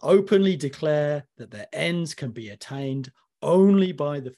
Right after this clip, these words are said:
forcible overthrow of all existing social conditions.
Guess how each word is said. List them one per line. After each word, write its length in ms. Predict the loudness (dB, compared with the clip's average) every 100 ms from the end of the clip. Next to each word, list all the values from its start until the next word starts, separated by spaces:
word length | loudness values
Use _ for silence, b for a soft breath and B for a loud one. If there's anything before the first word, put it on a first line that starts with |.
| _
forcible 640 | 0 0 0 -6 -4 -6 -6
overthrow 680 | -6 -4 -6 -8 -6 -6 -8
of 120 | -12 _
all 300 | -8 -6 -6
existing 640 | -8 -12 -10 -12 -10 -12
social 400 | -12 -12 -14 -16
conditions. 720 | -20 -20 -20 -20 -20 _ -20